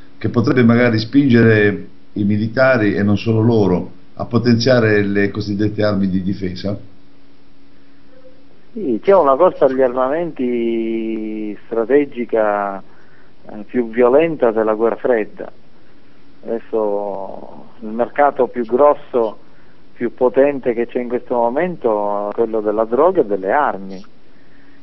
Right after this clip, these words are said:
Speaker 2: Tutta l'economia è in crisi, le produzioni sono limitate o comunque fatiscenti o comunque,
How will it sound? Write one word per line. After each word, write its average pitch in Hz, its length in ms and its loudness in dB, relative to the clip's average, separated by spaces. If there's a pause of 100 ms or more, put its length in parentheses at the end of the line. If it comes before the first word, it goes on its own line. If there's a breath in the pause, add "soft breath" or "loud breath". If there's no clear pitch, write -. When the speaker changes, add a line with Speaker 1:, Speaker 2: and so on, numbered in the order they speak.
(120)
Speaker 2:
Tutta 123 260 -2
l'economia 123 760 2
è 120 60 2
in 120 180 -2
crisi, 120 720 0
le 110 140 2
produzioni 120 880 -2
sono 113 240 -6
limitate 110 720 -2
o 101 100 0
comunque 110 480 -4
fatiscenti 110 720 -6
o 104 80 -2
comunque, 107 640 -4